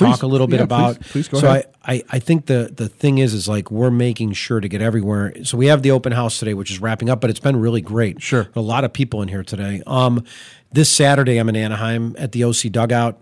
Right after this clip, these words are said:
Speaker 1: Uh, my friend Brian hosts that at his store. We always get a great response for that. And obviously, if you look on our Facebook page, Beckett Authentication, or our webpage, Beckett Authentication, you could see the events we're doing. Um, we are also, the stuff that I'm at least doing and attending,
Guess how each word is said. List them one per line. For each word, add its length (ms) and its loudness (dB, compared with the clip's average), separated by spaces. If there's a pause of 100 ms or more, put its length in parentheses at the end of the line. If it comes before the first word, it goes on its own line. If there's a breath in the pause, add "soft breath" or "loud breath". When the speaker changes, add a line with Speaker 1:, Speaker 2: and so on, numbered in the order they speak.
Speaker 1:
Uh, 160 -4
my 100 -2
friend 260 -2
Brian 300 -2
hosts 280 -2
that 360 -6
at 100 -8
his 160 -2
store. 420 -2 (720)
We 120 0
always 220 4
get 140 2
a 20 2
great 240 -2
response 420 -8
for 120 -8
that. 240 -4 (280 loud breath)
And 120 2
obviously, 400 2
if 100 -4
you 80 0
look 180 4
on 80 4
our 80 4
Facebook 440 -2
page, 400 -4
Beckett 200 -4
Authentication, 640 -8 (100)
or 400 0 (460 soft breath)
our 160 0 (180)
webpage, 500 0
Beckett 260 -8
Authentication, 840 -8
you 120 0
could 140 0
see 200 -2
the 120 0
events 360 -2
we're 80 0
doing. 400 0 (340 loud breath)
Um, 480 2 (120)
we 260 4
are 100 4
also, 400 4
the 120 0
stuff 280 2
that 160 -2
I'm 240 0
at 140 0
least 240 -2
doing 240 2
and 80 -2
attending, 640 0